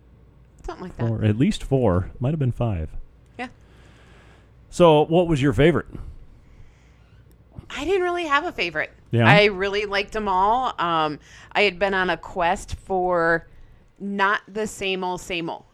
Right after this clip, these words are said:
Speaker 1: I'm tired of, you go shopping online or whatever, and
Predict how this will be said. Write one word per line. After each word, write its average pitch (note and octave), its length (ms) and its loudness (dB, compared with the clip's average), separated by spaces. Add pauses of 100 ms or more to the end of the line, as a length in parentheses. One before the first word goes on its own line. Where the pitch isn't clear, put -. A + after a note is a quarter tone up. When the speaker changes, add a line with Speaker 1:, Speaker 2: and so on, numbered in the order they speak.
Speaker 1:
I'm E3 140 -10
tired F3+ 560 -4 (140)
of, E3 500 0 (1300)
you G3+ 200 -4
go F#3+ 200 2
shopping F#3 760 0
online F3 960 0
or F3 100 -2
whatever, E3+ 520 0
and F3 220 -8